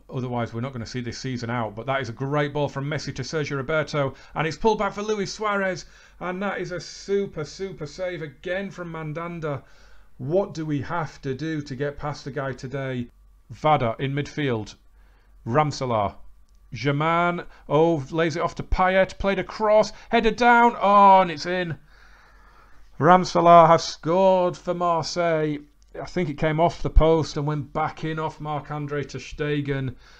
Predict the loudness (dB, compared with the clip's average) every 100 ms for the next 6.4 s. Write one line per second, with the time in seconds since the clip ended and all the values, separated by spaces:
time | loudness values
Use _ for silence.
0 | -20 -12 -6 -2 -2 -2 -2 -2 -4 -6
1 | -4 -2 -2 -4 -6 -6 -4 -6 -6 -6
2 | -6 -8 -6 -6 -8 -12 -20 -20 -8 -4
3 | -2 0 0 0 0 -2 -6 -8 -6 -2
4 | 0 0 -2 -4 -6 -6 -4 -2 -4 -6
5 | -14 _ -8 -4 -2 0 0 -2 -4 0
6 | 0 0 -6